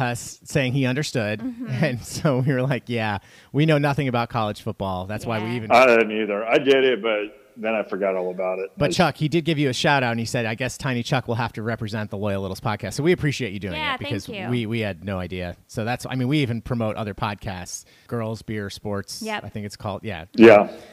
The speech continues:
Speaker 1: 'Cause they do all college football there.
Speaker 2: Yep.
Speaker 1: We don't, we do nothing. We do
Speaker 2: Mm-hmm.
Speaker 1: nothing about college football.
Speaker 3: <laughs>
Speaker 1: I mean, I like
Speaker 3: Yeah.
Speaker 1: to watch sometimes. It depends on the game, but
Speaker 3: Yeah, I
Speaker 1: Roxy
Speaker 3: rarely
Speaker 1: doesn't.
Speaker 3: do.
Speaker 1: I do occasionally.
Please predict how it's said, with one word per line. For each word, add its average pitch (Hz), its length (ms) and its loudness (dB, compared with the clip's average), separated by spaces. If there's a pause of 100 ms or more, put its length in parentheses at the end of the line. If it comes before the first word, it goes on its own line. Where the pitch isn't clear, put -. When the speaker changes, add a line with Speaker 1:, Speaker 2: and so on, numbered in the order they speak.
(100)
Speaker 1:
'Cause 131 160 -2
they 127 240 -2
do 135 140 -2
all 120 160 2
college 101 280 -4
football 95 280 -6
there. 98 140 -4
Speaker 2:
Yep. 104 100 -2
Speaker 1:
We 127 80 0
don't, 113 160 -4
we 131 100 -4
do 117 140 -4
nothing. 82 440 -10
We 143 180 -2
do 151 100 -2
Speaker 2:
Mm-hmm. 135 80 -6
Speaker 1:
nothing 95 400 -8
about 104 260 -8
college 95 280 -6
football. 208 800 6
Speaker 3:
<laughs> 160 40 -6
Speaker 1:
I 220 60 0
mean, 254 160 4
I 247 60 4
like 294 120 4
Speaker 3:
Yeah. 302 60 -2
Speaker 1:
to 339 60 2
watch 220 260 2
sometimes. 180 500 -2
It 160 60 -6
depends 180 260 -2
on 170 100 -4
the 143 80 -6
game, 156 280 -4
but 120 220 -2 (300)
Speaker 3:
Yeah, 101 340 4
I 123 100 10
Speaker 1:
Roxy 95 320 8
Speaker 3:
rarely 92 80 6
Speaker 1:
doesn't. 90 180 2
Speaker 3:
do. 92 100 0
Speaker 1:
I 165 140 0
do 127 180 -2
occasionally. 107 560 -6